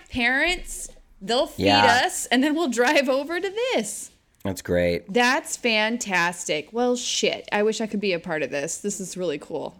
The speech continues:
Speaker 1: All right. Well, damn it. Oh, well. <laughs> If anybody out there listening to this podcast that has made
Speaker 2: Yeah.
Speaker 1: it this far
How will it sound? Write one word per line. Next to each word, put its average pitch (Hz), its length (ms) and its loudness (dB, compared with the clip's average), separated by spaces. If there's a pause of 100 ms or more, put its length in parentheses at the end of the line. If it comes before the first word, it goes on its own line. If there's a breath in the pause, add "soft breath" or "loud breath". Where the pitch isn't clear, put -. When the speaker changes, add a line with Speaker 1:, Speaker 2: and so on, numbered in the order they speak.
Speaker 1:
All 180 100 -2
right. 135 300 0 (100)
Well, 208 400 0 (920)
damn 214 220 -4
it. 208 300 -4 (340)
Oh, 185 100 -2
well. 127 360 -6 (240)
<laughs> 262 360 2 (640 loud breath)
If 247 160 2
anybody 311 760 6
out 254 300 4
there 254 200 6
listening 247 480 2
to 233 100 0
this 226 300 0
podcast 214 580 2
that 196 120 0
has 196 180 2
made 220 140 6
Speaker 2:
Yeah. 240 340 10
Speaker 1:
it - 20 4
this 285 260 4
far 175 600 2